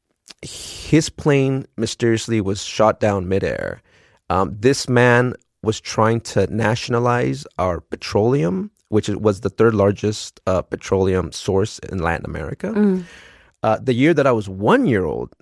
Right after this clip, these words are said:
Speaker 1: uh, when I turned one years old, the first socially elected, the first socially elected president in Panama, his plane also magically was blown up midair,
Speaker 2: Mm.
Speaker 1: uh, when he tried to nationalize the Panama Canal,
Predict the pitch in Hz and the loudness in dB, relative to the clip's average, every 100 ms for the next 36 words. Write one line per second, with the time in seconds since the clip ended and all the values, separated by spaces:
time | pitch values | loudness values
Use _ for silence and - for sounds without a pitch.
0 | - 110 - 117 127 - 139 113 143 135 | 0 0 2 2 2 2 0 2 2 0
1 | 123 98 78 - _ _ _ _ 95 - | 0 -2 -4 -10 _ _ _ _ -12 -4
2 | 120 127 - - 110 123 - 135 143 131 | 2 2 0 0 2 2 0 -2 0 -2
3 | 110 - 104 _ - 101 98 - _ - | -2 -4 -8 _ -6 -6 -6 -14 _ -6
4 | - 143 - - 110 - 117 113 107 - | 2 2 2 -2 -2 2 0 0 -2 -8
5 | - 104 98 95 98 - 135 220 269 - | -2 -2 0 -4 -6 -6 -4 -2 -2 -6
6 | - - - _ 120 - _ - 147 139 | -12 -16 -20 _ -6 -6 _ -6 0 0
7 | 117 - 151 196 - 107 87 90 92 - | 0 2 4 2 0 -2 -2 -2 -4 -6
8 | 87 78 - - 98 87 87 - 80 202 | -8 -6 -8 -2 -2 0 -2 -4 -2 2
9 | 196 175 156 147 - _ - - 104 98 | 2 2 -2 -8 -16 _ -6 2 4 2
10 | 92 113 110 127 - 117 101 95 - 98 | 0 -2 -2 -2 2 2 2 0 0 -2
11 | 95 - - 101 98 - 196 311 - | -4 -6 -4 -4 -4 -4 -4 -2 -6